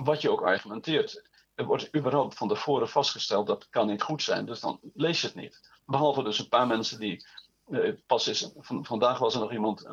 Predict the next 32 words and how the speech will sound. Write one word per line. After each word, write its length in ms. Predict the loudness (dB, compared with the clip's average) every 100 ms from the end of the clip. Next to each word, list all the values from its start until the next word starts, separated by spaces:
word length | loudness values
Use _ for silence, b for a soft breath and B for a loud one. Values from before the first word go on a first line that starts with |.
| -16 -18
uit, 300 | -10 -10 -10 _ b b _
uit 120 | -8
de 60 | -2
Tilburgse 440 | 0 2 0 0
Universiteit, 560 | -2 -2 -2 2 2 2
het 120 | 0
tijdschrift, 420 | 2 2 0 -4 -8 -16 -16 -16
eh, 260 | -10 -8
het, 160 | -8 -10 -12 -12
het 520 | -6 -6 -8 -20 -8
blad 240 | 2 2 4
daar, 580 | 4 4 0 -8 -20 _
het, 140 | -12 -10 -8
het 80 |
krantje 320 | -2 -2 0 2
daar 220 | 2 2
van 100 | -4
de 60 |
krant. 340 | 0 0 0 -6 B B
En 120 | -2 0
die 120 | 2
hadden 200 | 2 2
een 60 |
boek 180 | 0 -4
gelezen 360 | 0 0 2 0
en 60 | -4
die 220 | -6 -14 -18 _ _
hebben 220 | 0 4
een 120 | 4
recensie 460 | 4 4 2 0 0
geschreven 540 | 0 2 2 2 0
in 240 | -4 -6